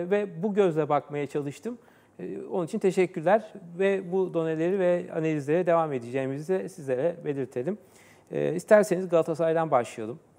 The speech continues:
E, Galatasaray-Trabzonspor karşılaşması mü-, müthiş bir derbi. E, her zaman ismi, e, çok büyük, çok yüksek bir marka değerine sahip bir karşılaşma. Her iki takım bir araya geldiğinde de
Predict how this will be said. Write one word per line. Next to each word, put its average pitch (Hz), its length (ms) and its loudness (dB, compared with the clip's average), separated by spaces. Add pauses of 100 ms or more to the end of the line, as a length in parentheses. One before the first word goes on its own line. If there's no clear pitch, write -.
(420)
E, 139 120 -6
Galatasaray-Trabzonspor 165 1160 0
karşılaşması 160 1040 -2 (160)
mü-, 156 260 -6 (120)
müthiş 151 280 -16
bir 147 60 -8
derbi. 147 480 0 (160)
E, 147 160 -6
her 147 240 0
zaman 143 380 -4
ismi, 147 420 -10 (520)
e, 131 540 -2 (220)
çok - 240 -10
büyük, 139 280 -4
çok 151 200 -6
yüksek 151 520 -6
bir 147 100 -6
marka 135 340 -2
değerine 143 300 -2
sahip 139 460 -4
bir 147 180 -10 (300)
karşılaşma. 151 720 0
Her 185 120 4
iki 156 160 -6
takım 160 260 -4
bir 151 80 -2
araya 151 180 2
geldiğinde 147 540 0
de 196 180 0